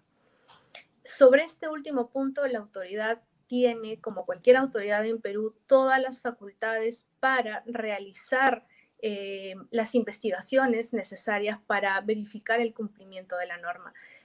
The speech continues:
Y a partir del año dos mil catorce es que se empiezan a emitir las primeras sanciones a empresas. A partir del año dos mil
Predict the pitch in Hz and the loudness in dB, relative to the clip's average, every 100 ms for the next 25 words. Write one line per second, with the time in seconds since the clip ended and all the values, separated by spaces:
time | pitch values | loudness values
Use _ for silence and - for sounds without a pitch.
0 | _ 226 - 202 208 269 294 285 262 262 | _ 2 4 2 0 2 4 4 2 2
1 | 226 214 226 220 180 170 247 247 240 247 | 0 -2 -4 -6 -8 -2 2 2 0 -4
2 | 233 214 - 214 - 196 190 233 262 302 | -4 -6 -10 -10 -8 -8 -8 0 2 4
3 | 254 208 202 185 - 208 - 220 202 - | 0 -4 -6 -12 -6 -6 2 2 2 -4
4 | 202 196 233 262 262 185 - 208 202 208 | -14 -2 2 2 0 -8 -6 -4 -4 -8
5 | - - 202 190 190 180 - 208 - - | -10 -8 -8 -8 -8 -8 -8 -18 -20 -20
6 | - - - - _ - _ _ _ - | -20 -20 -20 -20 _ -20 _ _ _ 6
7 | 233 220 214 320 381 320 311 302 233 220 | 6 6 0 -2 -2 -2 2 4 4 4
8 | 247 262 262 254 | 0 0 -2 -6